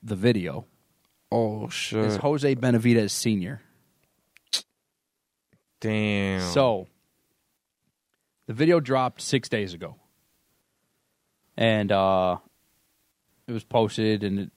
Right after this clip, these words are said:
Speaker 1: says, it added Caleb Plant, and it says, "Gets kicked out of City Boxing Gym in Las Vegas for not paying his gym fees. Gets into a scuffle with the person recording the video." Caleb Plant retweets it,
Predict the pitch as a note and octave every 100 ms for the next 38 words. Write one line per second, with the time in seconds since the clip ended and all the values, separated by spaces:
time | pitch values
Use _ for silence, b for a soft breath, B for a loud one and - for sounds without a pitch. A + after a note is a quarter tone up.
0 | _ - A2 G#2 F#2+ - - _ _ _
1 | _ _ _ _ _ - G2 _ _ _
2 | A2+ A2 G#2+ G#2 - _ _ - A2+ G2+
3 | - G2+ G2+ - - G2+ - A2 - A#2+
4 | A#2 G#2+ - A2+ G#2 G2+ G2 - F#2+ G2+
5 | G2 F#2 F2+ A2 A2+ A2 - G#2 - F#2+
6 | F2 F#2 A2+ G#2 A2 G#2 G2 b b b
7 | b b b - A2 G2+ A2 F#2+ G#2+ F#2+
8 | G2 F#2 - F#2+ F#2+ F#2 F#2 F2+ F2+ -
9 | - - _ _ _ _ _ _ _ _
10 | _ _ _ _ _ _ _ _ _ _
11 | _ _ _ _ _ _ - D3 D#3 -
12 | B2+ B2+ - _ _ A2+ A2 - F#2+ -
13 | G2